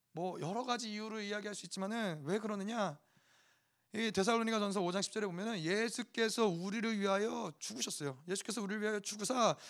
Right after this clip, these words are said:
우리로 하여금 깨어 있든지 자든지 자기와 함께 살게 하려 하셨느니라. 예수님이 죽으신 목적이 뭐예요? 깨어 있든지 자든지 예수와 함께 우리로 하여금 살게 하기 위해 하신 것이 예수님이 이 땅에 오셔서 죽으신 이유라는 거예요.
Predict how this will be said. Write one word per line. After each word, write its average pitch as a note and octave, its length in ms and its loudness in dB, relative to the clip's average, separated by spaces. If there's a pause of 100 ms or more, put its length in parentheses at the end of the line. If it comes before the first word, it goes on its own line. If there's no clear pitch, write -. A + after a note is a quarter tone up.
(260)
우리로 G#3 440 6
하여금 G#3 520 6
깨어 B3 360 4
있든지 A3 500 -2
자든지 G3 500 2
자기와 G3 480 0
함께 A3+ 580 -2
살게 A3 400 -6
하려 G#3+ 200 -8
하셨느니라. E3 520 -12 (1000)
예수님이 C4 340 0
죽으신 A3 340 0
목적이 B3 280 -4
뭐예요? F3 240 -4 (1300)
깨어 C#4 280 2
있든지 B3 420 -6
자든지 A#3 640 -4
예수와 A3+ 560 2
함께 A#3+ 580 -2
우리로 G#3+ 300 -4
하여금 A3 220 -4
살게 A#3+ 340 -4
하기 A3 260 -6
위해 G#3+ 100 -2
하신 G#3+ 220 0
것이 G#3 200 -2
예수님이 G3 300 -4
이 - 20 -12
땅에 G3+ 200 -8
오셔서 F3+ 320 -8
죽으신 F3+ 480 -6
이유라는 F#3 420 -10
거예요. C3+ 300 -20